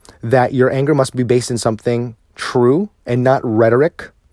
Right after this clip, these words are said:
okay? Not something that the media told you to, but it has to be something true, and you have to stand by it, and you have to put that anger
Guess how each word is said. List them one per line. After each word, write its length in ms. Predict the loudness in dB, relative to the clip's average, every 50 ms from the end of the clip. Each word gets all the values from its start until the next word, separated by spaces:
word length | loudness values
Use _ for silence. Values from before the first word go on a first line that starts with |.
| _ _ _ _ _ _ _ _ _ _ _
okay? 280 | -8 -4 -2 0 0 0
Not 280 | 2 2 0 0 0
something 500 | -2 -2 -4 -4 -2 -4 -2 -2 -2 0
that 240 | 0 0 0 0 0
the 60 | -2
media 320 | -2 -2 -2 0 0 0 0
told 280 | 0 -2 -2 -2 -2
you 80 | -4 -8
to, 240 | -6 -4 -2 -2 -2
but 220 | 0 0 0 2 0
it 60 | -2
has 300 | -2 -4 -4 -4 -4 -6
to 100 | -10 -8
be 120 | -6 -6
something 420 | -4 -2 -2 -4 -2 -4 -4 -6 -6
true, 440 | -6 -8 -4 -2 0 2 2 0 -2 -8 -16 -20 -20 -14 -6
and 180 | -4 -2 -2 0
you 80 | -2
have 120 | -2 -4 -4
to 60 | -6
stand 380 | -10 -6 -2 0 2 2 2 2
by 140 | 2 2 2
it, 120 | 0 -2
and 100 | -2 -4
you 80 | -4 -6
have 240 | -4 -4 -6 -4 -4
to 80 | -4 -6
put 240 | -4 -4 -4 -2
that 120 | -2 -4 -4
anger 400 | -4 -4 -4 -2 -2 -2 -2 -2